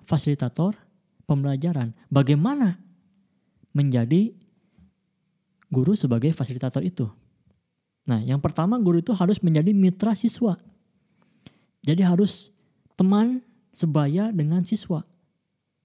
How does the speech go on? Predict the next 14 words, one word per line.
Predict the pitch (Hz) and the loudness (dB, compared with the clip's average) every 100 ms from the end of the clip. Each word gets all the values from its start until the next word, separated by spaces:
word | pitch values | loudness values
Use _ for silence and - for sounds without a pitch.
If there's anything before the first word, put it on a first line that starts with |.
| _ _ _ _ 139 | _ _ _ _ -4
Nah | |
ini, | 185 156 131 _ _ _ _ - | -2 -2 -6 _ _ _ _ -4
mengapa? | 135 247 - 156 175 - _ _ _ _ | -2 -2 0 0 -2 -6 _ _ _ _
Karena | - 180 214 | -4 -2 0
siswa | 185 165 - 220 226 | -2 -4 -4 -6 -6
akan | 139 147 139 | -6 -2 -2
lebih | 135 127 143 | -2 0 0
memahami, | 131 120 113 107 107 147 247 - _ _ - | 0 -2 -2 -2 -2 0 -2 -4 _ _ -8
lebih | 135 127 120 | -6 -4 -4
nyaman | 117 113 127 196 190 _ _ _ _ - | -4 -4 -4 -4 -6 _ _ _ _ -8
ketika | 143 151 196 180 | -6 -4 -4 -4
dengan | 127 131 170 175 180 165 - _ _ _ _ _ _ | -2 -2 0 0 0 -4 -12 _ _ _ _ _ _
teman | - 131 135 | -6 -4 -4
sebayanya. | - 123 120 127 139 117 110 | -4 -2 -2 -2 -8 -10 -12